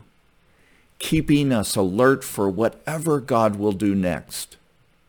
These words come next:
In alert expectancy such as this, we're never left feeling shortchanged." Quite the contrary. We can't round up enough containers to hold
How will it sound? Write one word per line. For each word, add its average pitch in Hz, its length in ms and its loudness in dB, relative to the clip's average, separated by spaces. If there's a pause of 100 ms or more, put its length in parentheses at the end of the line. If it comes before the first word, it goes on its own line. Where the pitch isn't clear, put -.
(840)
In 117 140 4
alert 127 580 4
expectancy 135 1000 0
such - 340 0
as 87 220 -2
this, 139 460 2 (480)
we're 120 120 4
never 135 400 4
left 127 320 4
feeling 113 440 0
shortchanged." 87 960 -4 (840)
Quite 110 340 2
the 101 80 -8
contrary. 82 720 -2 (580)
We 135 240 6
can't 123 580 -2 (320)
round 120 340 4
up 123 220 2
enough 104 500 4
containers 127 760 -2
to 104 160 -8
hold 107 400 0